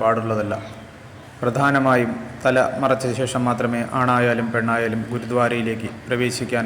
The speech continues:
പാടുള്ളൂ. പാദരക്ഷകൾ സൂക്ഷിക്കുവാനുള്ള പ്രത്യേക കൗണ്ടറും ഇവിടെയുണ്ട്. കൈകാലുകൾ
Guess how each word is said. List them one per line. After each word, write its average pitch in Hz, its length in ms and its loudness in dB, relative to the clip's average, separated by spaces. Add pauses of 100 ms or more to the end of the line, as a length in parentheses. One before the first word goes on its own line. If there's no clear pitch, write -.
പാടുള്ളൂ. 110 380 0 (580)
പാദരക്ഷകൾ 131 640 4 (580)
സൂക്ഷിക്കുവാനുള്ള 123 720 2 (160)
പ്രത്യേക 123 480 4 (340)
കൗണ്ടറും 123 400 4 (120)
ഇവിടെയുണ്ട്. 120 420 4 (760)
കൈകാലുകൾ 127 560 6